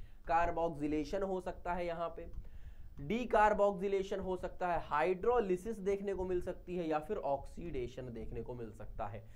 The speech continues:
So protect from light अगर कहीं label में mention है, इसका मतलब क्या है, कौन से type का decomposition वहां हो सकता है? So यहाँ पे आपका क्या होगा, Oxidation हो सकता है। अगर light से protect करने की बात की गई है, means आप वहां पे क्या हो सकता है,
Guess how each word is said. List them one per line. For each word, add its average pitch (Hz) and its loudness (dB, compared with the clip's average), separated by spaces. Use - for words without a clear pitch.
So 233 4
protect 220 0
from 226 2
light 190 4
अगर 214 0
कहीं 202 -2
label 175 0
में 180 0
mention 160 -2
है, 160 -2
इसका - -6
मतलब 170 -4
क्या 156 2
है, 160 0
कौन 156 0
से 180 -2
type 151 -4
का 165 -2
decomposition 147 -6
वहां 127 -4
हो 135 -4
सकता 151 -4
है? 170 2
So 208 2
यहाँ 180 0
पे 196 -2
आपका 160 2
क्या 160 0
होगा, 156 2
Oxidation 170 0
हो 117 -6
सकता 104 -10
है। 104 -8
अगर 196 6
light 185 4
से 226 0
protect 202 -2
करने 180 -4
की 180 -6
बात 165 4
की 175 -6
गई 180 0
है, 185 0
means 190 -4
आप 170 2
वहां 165 0
पे 170 -4
क्या 160 -2
हो 165 0
सकता 165 -4
है, 180 -2